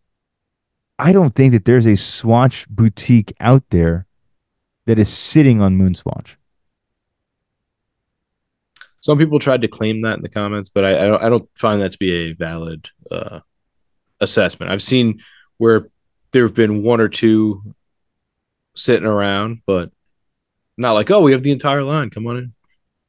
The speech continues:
Speaker 1: No, I mean, I, I've, I've seen, I've seen it once where there was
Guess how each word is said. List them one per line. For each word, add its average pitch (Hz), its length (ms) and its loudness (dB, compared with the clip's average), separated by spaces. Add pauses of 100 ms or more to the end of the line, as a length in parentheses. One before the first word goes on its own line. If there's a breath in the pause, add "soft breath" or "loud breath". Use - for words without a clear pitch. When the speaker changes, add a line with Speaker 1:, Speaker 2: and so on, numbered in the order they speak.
(160)
Speaker 1:
No, 180 340 4
I - 60 2
mean, 143 200 2 (400 soft breath)
I, 127 240 2
I've, 131 160 0
I've 131 200 2
seen, 170 300 -2
I've 120 180 -2
seen 170 200 0
it 147 100 -2
once 131 540 0
where 107 560 2
there 110 280 2
was 107 640 2